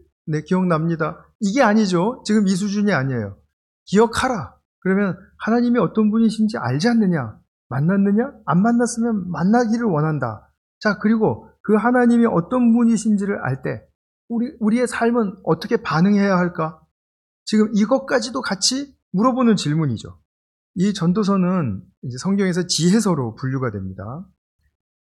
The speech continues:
사람, 지혜서는 사람이 가져야 할 지혜가 무엇인가?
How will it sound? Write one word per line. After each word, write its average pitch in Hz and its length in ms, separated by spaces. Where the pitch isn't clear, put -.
사람, 214 480
지혜서는 220 800
사람이 226 500
가져야 202 500
할 226 400
지혜가 220 520
무엇인가? 127 720